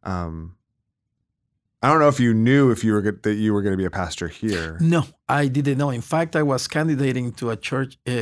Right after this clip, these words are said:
Speaker 2: in a church in San Bernardino.
Speaker 1: Yeah, yeah, yeah, I remember that.
Speaker 2: Yeah, I,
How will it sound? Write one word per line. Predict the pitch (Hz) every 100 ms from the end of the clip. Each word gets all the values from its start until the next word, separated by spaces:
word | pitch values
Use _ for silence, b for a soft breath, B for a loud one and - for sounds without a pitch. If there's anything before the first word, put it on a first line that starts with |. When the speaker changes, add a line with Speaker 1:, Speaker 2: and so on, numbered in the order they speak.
| 104 95 -
Speaker 2:
in | 123
a | 123
church | - 143 135 -
in | - 117
San | - 120
Bernardino. | 127 120 117 139 143 117
Speaker 1:
Yeah, | 113
yeah, | 113
yeah, | 110 113
I | 95
remember | 92 101 101
that. | 92
Speaker 2:
Yeah, | 160 - B -
I, | 170 233 233